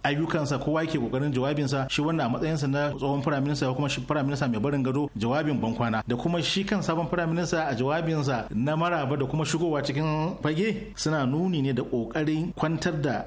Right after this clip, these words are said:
wa Yahudawa hankali da suke kowannensu yake ƙoƙarin yi don rage musu irin tsananin damuwar da suke ciki da ma, wato, makomarsu da kuma magana da wasu suke yi na yin hijira daga gurin kamar yadda muka bayyana.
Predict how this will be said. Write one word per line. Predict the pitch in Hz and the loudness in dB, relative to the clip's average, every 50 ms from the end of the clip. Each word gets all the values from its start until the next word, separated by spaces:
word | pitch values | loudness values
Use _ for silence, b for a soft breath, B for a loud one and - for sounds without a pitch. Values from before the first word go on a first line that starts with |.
| - - | -6 -6
wa | - 113 110 127 139 123 135 139 131 139 | -2 0 0 0 0 0 0 0 0 0
Yahudawa | 135 139 131 | 0 0 0
hankali | - 156 160 - 147 120 123 | 0 -2 -2 0 0 0 0
da | 120 110 | 0 0
suke | - - 131 123 - | -2 -2 -4 -6 -4
kowannensu | - - 185 170 139 127 135 139 131 131 | -2 0 0 2 2 2 0 0 0 0
yake | 131 123 127 | 0 0 0
ƙoƙarin | 113 - 92 - 120 120 135 151 | -2 -2 -2 -2 0 0 0 0
yi | 156 139 135 - - | 0 -2 -2 -4 -2
don | 117 135 147 147 | 0 0 0 0
rage | 165 165 151 143 | 0 0 0 0
musu | 131 135 131 - - - | 0 0 -2 -2 -2 -2
irin | 160 143 131 120 | 0 0 0 0
tsananin | 120 - - 160 160 160 165 165 156 | -2 -2 -2 0 0 2 0 0 0
damuwar | 143 139 117 110 120 123 127 120 110 | 0 0 0 0 0 0 0 0 0
da | 101 107 95 85 90 | 0 0 0 -2 -2
suke | - - 127 - 117 101 | -4 -4 -4 -2 -2 -2
ciki | - 131 - 156 151 139 - - | -2 -2 -2 -2 -2 -2 -4 -4
da | 117 110 110 | -2 0 0
ma, | 117 135 151 156 | 2 2 2 2
wato, | 147 127 120 120 - 117 104 107 - - - | 0 0 0 0 0 -2 0 -2 -4 -6 -4
makomarsu | 110 104 123 151 147 - 170 165 160 165 165 160 131 - 110 98 - | -2 0 0 0 0 0 0 0 0 0 0 0 0 -2 -2 -2 -2
da | 113 107 | -4 -2
kuma | - - 147 147 123 | 0 0 0 0 0
magana | 123 147 143 117 | 0 0 2 2
da | 113 | 0
wasu | 120 120 120 | 0 0 -2
suke | 143 - | -2 0
yi | 139 135 151 160 131 - - | 0 0 0 -2 -2 -2 -2
na | 107 123 135 | 0 0 2
yin | 135 139 147 139 | 2 0 0 0
hijira | 101 107 107 113 117 120 | 0 0 0 0 0 0
daga | 113 107 95 98 92 87 85 90 | 0 0 0 0 -2 -2 -2 -2
gurin | 117 131 131 | -2 -2 0
kamar | 120 113 110 113 | 0 0 0 0
yadda | 107 104 | 0 0
muka | 98 101 101 110 | 0 0 -2 0
bayyana. | 92 104 101 98 90 87 - | 0 0 0 0 0 -2 -4